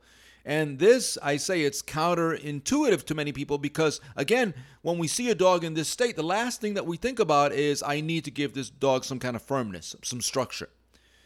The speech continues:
We put that to the side and we, we really pay the price for it. And I think the dog also pays the price for it because in my, in my experience and in my observations,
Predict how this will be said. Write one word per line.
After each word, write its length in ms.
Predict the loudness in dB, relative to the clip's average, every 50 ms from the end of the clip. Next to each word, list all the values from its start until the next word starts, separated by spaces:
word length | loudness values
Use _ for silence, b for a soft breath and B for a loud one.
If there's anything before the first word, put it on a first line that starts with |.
| b b b b b b b b b b b -2
We 140 | 0 0
put 240 | 2 2 0 2 4
that 260 | 4 4 4 2 0
to 80 | -2 -2
the 100 | 0 0
side 540 | 0 2 2 4 4 4 2 0 -2 -4 -6
and 600 | -6 -4 -2 0 0 0 -2 -4 -6 -10 -14 -8 -2
we, 520 | 0 2 2 2 0 0 -2 -4 -6 -10 -8
we 140 | -4 -2 -2
really 240 | 0 2 0 0 0
pay 240 | 0 0 2 2 2
the 100 | 0 -2
price 380 | -4 -2 0 2 2 2 0
for 260 | -4 -4 -2 -2 -2
it. 160 | -2 -2 -6 _ _ -6
And 340 | -2 -2 0 0 0 -2 -4 -10 _ _ _ _
I 60 | -4 -2
think 220 | 0 -2 0 0
the 80 | 2 2
dog 320 | 4 8 8 8 8 8
also 320 | 6 2 0 0 0 -2
pays 300 | -4 -2 -2 -2 -2 -2
the 80 | -4 -6
price 300 | -2 0 0 0 0 -4
for 180 | -6 -4 -4 -4
it 100 | -2 -4
because 320 | -4 -2 -2 0 0 -2
in 220 | -4 -6 -6 -2
my, 360 | 0 2 4 4 2 0 -2 -6 _ _ _ _ _ _ _ _ _ -10
in 80 | -2
my 180 | 2 2 4 4
experience 720 | 2 0 -2 -4 -6 -6 -4 -4 -4 -6 -6 -8 -10 b b b b b b
and 160 | -8 -4 -2 -2
in 80 | 0
my 260 | 4 4 4 6 6
observations, 760 | 4 2 2 0 -4 -4 -4 -2 -4 -4 -6 -8 -10 -10 -12